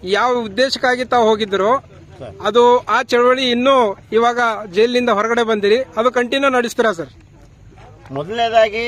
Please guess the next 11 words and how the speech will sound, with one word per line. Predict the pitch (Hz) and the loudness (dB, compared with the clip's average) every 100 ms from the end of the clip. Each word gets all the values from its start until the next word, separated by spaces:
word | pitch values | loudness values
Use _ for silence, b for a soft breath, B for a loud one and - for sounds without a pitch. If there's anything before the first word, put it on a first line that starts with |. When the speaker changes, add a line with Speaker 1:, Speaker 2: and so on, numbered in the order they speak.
| 240 | -8
Speaker 2:
ಈ | - 175 196 | -12 -10 -8
ದೇಶದ | 180 214 208 226 214 | -4 -4 -4 0 2
ಭಾರತದ | 190 160 202 208 208 214 - | 2 -2 -4 -6 -6 -6 -6
ಸಂವಿಧಾನದ | 196 208 208 208 202 | -8 -4 -2 0 -2
ಮಹಾಪಿತ | 185 175 190 - 180 190 160 98 - - - - - - | -4 -4 -6 -8 -6 -4 -4 -6 -16 -20 -20 -20 -20 -8
ಡಾಕ್ಟರ್ | 143 170 190 | -6 -6 -8
ಬಾಬಾ | 170 180 190 196 | -4 -2 -2 -4
ಸಾಹೇಬ್ | 196 185 | -4 -4
ಅಂಬೇಡ್ಕರ್ | 170 170 202 196 202 190 | -4 -4 -6 -4 -4 -2
ಅವರ | 190 185 190 185 165 - - - - - - - | 0 0 -2 -4 -10 -20 -20 -20 -20 -20 -20 -12
ಅಪಮಾನ, | 156 190 208 214 202 | -8 -6 -4 -2 -2